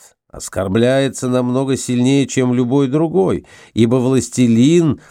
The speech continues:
он слышит о себе только дурное. Его хвалят, он не радуется, потому что не верит в искренность похвал. В окружении самых прекрасных и роскошных сокровищ, которыми тиран владеет,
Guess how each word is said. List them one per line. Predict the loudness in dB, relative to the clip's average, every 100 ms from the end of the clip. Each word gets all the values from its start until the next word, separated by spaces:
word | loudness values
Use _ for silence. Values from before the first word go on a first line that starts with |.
| _
он | -2 0 0
слышит | -2 -2 0 2 0 -2
о |
себе | 0 0 0 0
только | 0 -2 -2 -2
дурное. | 0 0 2 2 0 -2 -6 -10 _ _ _ _ -10
Его | -6 -6
хвалят, | -2 0 2 0 -4 -8 _ _ _
он | -4 -2 0
не | 2
радуется, | 2 2 0 -2 -4 -6
потому | -8 -4 -2 -4
что | -4 0
не | 2 2
верит | 4 4 4 2 -2
в | 0
искренность | 0 0 -2 0 0 -2 -4
похвал. | -6 -6 -10 -12 -10 -12 -18 _ _ _ _ -12
В | -4
окружении | -2 0 0 2 2 2
самых | 0 -2 -2 -4
прекрасных | -6 -8 -4 -2 -2 -4 -10 -8
и | -6
роскошных | -6 -6 -6 -6 -6 -8
сокровищ, | -8 -6 -2 0 -2 -6 -12 _ _
которыми | -4 -2 0 0 -2
тиран | 0 -2 -2 -2
владеет, | -2 -2 0 0 0